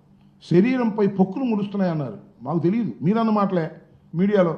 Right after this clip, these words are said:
మా నాన్నగారికి శరీరం మీద పొక్కులు ముడుస్తున్నాయండి అన్నారు. అంతేకాదు, ఏడు వందల యాభై మంది డ్రగ్స్ తీసుకునేటటువంటి ఖైదీలు ఉన్నారు, దానిలో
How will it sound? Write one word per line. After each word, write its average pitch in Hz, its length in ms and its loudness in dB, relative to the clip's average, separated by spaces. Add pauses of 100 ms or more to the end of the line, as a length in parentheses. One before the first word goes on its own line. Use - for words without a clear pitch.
మా 196 60 2
నాన్నగారికి 202 500 2
శరీరం 196 320 -2
మీద 208 120 -4
పొక్కులు 202 320 -6
ముడుస్తున్నాయండి 190 520 -4
అన్నారు. 156 260 -8 (880)
అంతేకాదు, 240 600 4 (200)
ఏడు 285 240 8
వందల 294 260 4
యాభై 277 280 6
మంది 294 560 0 (520)
డ్రగ్స్ 208 320 0
తీసుకునేటటువంటి 277 1200 -2 (920)
ఖైదీలు 320 280 4
ఉన్నారు, 285 200 4
దానిలో 254 600 6